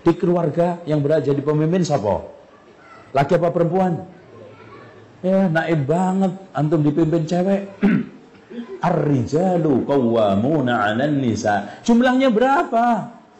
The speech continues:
Paling banter. Ya, paling banter. Kalau istri empat, anak tiga puluh.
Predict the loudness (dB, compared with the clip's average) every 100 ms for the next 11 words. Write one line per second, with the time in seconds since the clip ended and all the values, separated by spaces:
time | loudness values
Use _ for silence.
0 | _ -20 -20 -20 0 2 4 4 4 4
1 | 2 2 0 0 0 -4 -10 -20 -20 -20
2 | -20 -20 -20 -10 -2 -2 0 0 2 2
3 | 2 2 0 -2 -2 -6 -12 -20 -20 -20
4 | -20 -4 0 2 0 0 -2 -2 -2 0
5 | -2 -2 -4 -4 -2 -2 -4 -4 -2 -2
6 | -2 0 0 -2